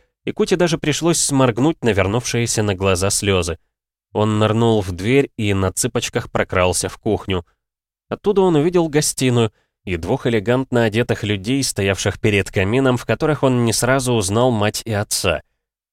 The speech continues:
Отец был одет в, эм, черный смокинг — из-под которого виднелась белая рубашка с жабо, а мать — в пышное белое платье с облачками кружев на манжетах и с глубоким декольте.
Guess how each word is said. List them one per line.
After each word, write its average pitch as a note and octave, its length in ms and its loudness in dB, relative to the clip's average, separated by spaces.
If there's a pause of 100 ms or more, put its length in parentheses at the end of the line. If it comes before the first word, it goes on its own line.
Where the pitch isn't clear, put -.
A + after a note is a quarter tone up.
(140)
Отец D3+ 300 -2
был D3+ 200 2
одет D3+ 380 0
в, D3 40 -2
эм, A#2+ 680 2 (640)
черный C3 420 0
смокинг — C3+ 640 0 (400)
из-под - 280 -6
которого D3+ 400 2
виднелась A2+ 520 2
белая A#2+ 340 4
рубашка A2+ 440 0
с G#2+ 80 -4
жабо, G2+ 580 0 (500)
а F#2 140 0
мать — G#2 400 -2 (100)
в - 140 -20
пышное D3 360 0
белое A#2 320 2
платье B2 400 -2
с - 120 -2
облачками G#2 600 -2
кружев G#2 440 -2
на G2 100 0
манжетах F#2+ 680 -2
и G#2+ 120 -4
с F2+ 100 -4
глубоким F#2 560 -4
декольте. F2+ 600 -4